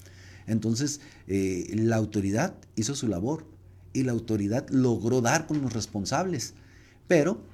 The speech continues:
ya estaban privados de la libertad. ¿Qué es lo que puedes hacer ahí? Nada más regular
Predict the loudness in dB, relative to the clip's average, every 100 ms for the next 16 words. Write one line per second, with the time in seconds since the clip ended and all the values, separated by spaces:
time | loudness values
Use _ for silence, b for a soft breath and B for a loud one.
0 | -6 -2 -2 -2 -2 0 0 0 2 0
1 | 2 0 -2 -6 -8 -2 0 0 -2 -2
2 | 0 0 0 -4 -2 0 0 -2 -4 -2
3 | 0 0 0 0 0 2 4 4 2 0